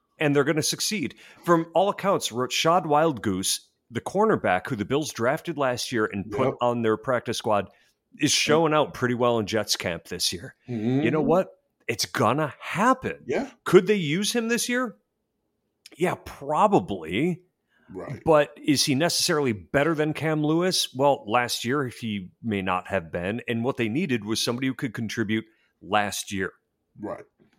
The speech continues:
Speaker 1: They need people who can contribute this year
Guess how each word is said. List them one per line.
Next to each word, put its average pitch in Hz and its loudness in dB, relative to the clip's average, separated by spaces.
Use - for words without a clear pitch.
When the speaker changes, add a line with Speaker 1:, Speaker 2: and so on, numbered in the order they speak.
Speaker 1:
They 127 4
need 180 -2
people 156 0
who 135 0
can 135 -4
contribute 117 -6
this 101 6
year 98 0